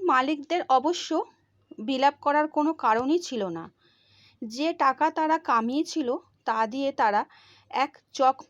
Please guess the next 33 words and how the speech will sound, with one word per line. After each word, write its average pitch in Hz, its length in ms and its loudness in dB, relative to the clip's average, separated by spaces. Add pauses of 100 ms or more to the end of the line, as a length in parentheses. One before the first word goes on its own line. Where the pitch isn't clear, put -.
(240)
মেলানো 285 360 0 (180)
দোতলার 269 480 2
বাড়ি 226 320 0
বানিয়ে 214 340 0
নিলে। 170 280 -8 (480)
সে - 280 -2
বাড়ি 294 300 2 (160)
ছিল 294 280 -2 (340)
অলিন্দ 269 420 2 (260)
আর 247 200 6
বাগান 226 420 2 (360)
আর 240 220 2
উঁচু 254 320 -6
তারের 226 420 2 (400)
জাল, 226 420 2
শীতের 330 440 -6
সময় 302 360 0
যাতে 262 280 -2
কাকড়া 240 500 0
আর 262 160 0
ভেতরে 233 400 -2
ঢুকতে 269 340 -4
না 226 200 -2
পারে, 170 300 -6 (520)
আর 285 160 2
জানলা 254 420 2
দিয়ে 302 240 -2
লোহার 262 380 0
গারদ 240 420 0
যাতে 233 300 -2
কোনো 269 240 -4 (200)
পথহারা 233 460 -2
দেবদূত 214 480 -4